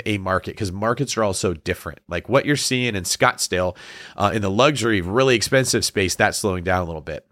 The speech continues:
What you're seeing in Southern California, Los Angeles, in the first-time home buyer space has not stopped at all. It's just as hot as it's ever been. So that's another thing to keep in mind. Um, Christian, is there any last words you'd like to provide before we move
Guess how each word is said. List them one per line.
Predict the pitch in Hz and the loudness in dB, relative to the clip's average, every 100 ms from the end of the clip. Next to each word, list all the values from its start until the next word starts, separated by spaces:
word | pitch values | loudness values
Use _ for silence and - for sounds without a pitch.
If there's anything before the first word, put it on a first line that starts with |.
| _ - - | _ -20 -16
What | - 135 | 2 4
you're | 131 | 6
seeing | 120 131 123 117 | 4 2 2 2
in | 101 | 2
Southern | - 117 110 | 4 4 4
California, | 110 101 107 107 104 | 4 4 2 0 2
Los | 95 90 | 2 2
Angeles, | 95 95 101 113 110 | 0 0 0 0 0
in | 90 | -4
the | |
first-time | 92 104 95 101 85 | -2 -2 0 -2 -2
home | 92 95 | -4 0
buyer | 107 | 2
space | 107 - 120 123 - _ | 0 2 2 2 -4 _
has | - 123 | 2 2
not | 123 113 | 4 2
stopped | - 104 - | 4 2 4
at | 87 | -2
all. | 76 67 _ | -6 -12 _
It's | 117 95 | 0 2
just | 95 110 - | 2 2 2
as | 92 | 0
hot | 98 92 | 4 4
as | 87 85 | 2 -2
it's | 80 | -4
ever | 92 80 | -4 -4
been. | 73 78 76 | -6 -10 -10
So | - - - - - - | -10 -10 -14 -20 -10 2
that's | 110 | 2
another | 107 110 98 | 4 4 4
thing | 101 90 | 0 -4
to | |
keep | 85 90 87 | -6 -6 -6
in | |
mind. | 85 85 82 - - - - | -4 -4 -4 -12 -20 -20 -6
Um, | - 120 120 | 2 4 2
Christian, | - 185 190 | 4 4 4
is | 160 147 | 4 4
there | - | 4
any | 202 247 | 2 0
last | 135 120 147 156 - | 0 2 4 4 2
words | 107 113 120 120 90 | -2 0 0 0 -2
you'd | 107 110 | -4 0
like | 107 107 | 2 2
to | 107 | 0
provide | - 92 95 95 | -4 2 4 4
before | 87 - 104 95 | 0 0 2 4
we | 92 90 | 2 -2
move | 90 92 87 | -2 -4 -4